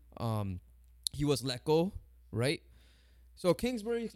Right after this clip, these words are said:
now coming in. Let's see what happens with E B. This ruins his head coaching chance for next year, but, you know, he probably should have not left the Chiefs in the first place. But talking about Kingsbury,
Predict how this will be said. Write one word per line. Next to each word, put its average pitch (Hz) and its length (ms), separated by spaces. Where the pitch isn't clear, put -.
now 170 320
coming 175 320
in. 160 320
Let's 147 140
see 170 80
what 165 100
happens 151 240
with 147 60
E 156 120
B. 147 200
This 123 180
ruins 139 220
his 143 100
head 139 160
coaching 139 240
chance 131 240
for 123 100
next 123 280
year, 151 140
but, 120 240
you 135 80
know, 127 60
he 127 80
probably 123 240
should 120 140
have 120 80
not 117 120
left 113 180
the 110 60
Chiefs - 220
in 107 60
the 104 60
first 135 300
place. 139 300
But 127 440
talking 185 280
about 196 160
Kingsbury, 190 580